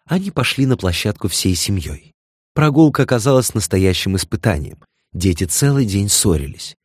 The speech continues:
"Не люблю Ким, она командует. Не хочу играть с Билли, он злой".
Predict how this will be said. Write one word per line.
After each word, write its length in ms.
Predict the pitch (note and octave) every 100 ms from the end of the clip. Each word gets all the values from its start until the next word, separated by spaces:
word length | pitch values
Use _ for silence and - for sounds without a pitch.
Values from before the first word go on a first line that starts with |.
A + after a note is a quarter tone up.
| _ -
"Не 200 | F2+ F#2+
люблю 420 | G2+ F#2+ A#2 A2
Ким, 400 | - - C#3 F2
она 220 | F#2 A#2
командует. 760 | - C#3+ D3+ D3 A#2 F#2 D#2+ - _ -
Не 200 | F2 G2
хочу 400 | - B2 - D3+
играть 340 | C3+ C3+ C3 B2
с 60 |
Билли, 560 | A2 C#3+ C#3 A2+ G2+ F2 -
он 180 | D3+
злой". 600 | D3+ D3+ F#3 C#3+ G#2+ F2+